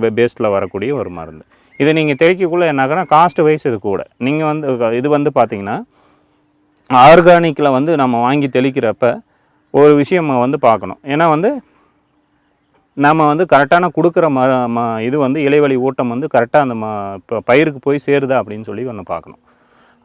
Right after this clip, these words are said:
அதுக்கப்புறம் இன்னொரு விஷயம் என்னன்னு பார்த்தீங்கன்னா, ரெண்டு மணி நேரம் வரைக்கும் வந்து கிளைமேட் வந்து மந்தமா இருந்தாலும் சரி, வெய்யே இல்லாம மந்தமா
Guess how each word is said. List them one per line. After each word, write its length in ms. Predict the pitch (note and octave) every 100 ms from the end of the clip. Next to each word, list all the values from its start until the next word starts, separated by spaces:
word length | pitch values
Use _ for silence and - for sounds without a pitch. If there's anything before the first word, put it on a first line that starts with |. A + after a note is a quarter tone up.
| B2+
அதுக்கப்புறம் 520 | F#3+ G3 E3+ G#3 G#3
இன்னொரு 260 | E3+ F3 E3 C#3+
விஷயம் 240 | D#3+ D3 C3
என்னன்னு 260 | C3 C3 A#2+
பார்த்தீங்கன்னா, 380 | G#2+ G#2+ G#2+ F3+ - _ _ -
ரெண்டு 200 | C#3+ F3+ F#3+
மணி 160 | F3+ E3
நேரம் 260 | E3 F3+ E3+
வரைக்கும் 340 | D3 D3+ F3 D3+
வந்து 160 | C3+ F#3+ -
கிளைமேட் 420 | E3 F#3+ F#3+ E3 C3+
வந்து 140 | C3+ D3
மந்தமா 340 | A#2+ D#3 F3+ E3+
இருந்தாலும் 380 | C3+ A#2 A#2 C#3
சரி, 180 | G#2+ - _ _ _ _ -
வெய்யே 360 | A2+ C#3 E3 F#3 D#3
இல்லாம 300 | D3+ D3+ D#3 B2
மந்தமா 340 | B2+ C#3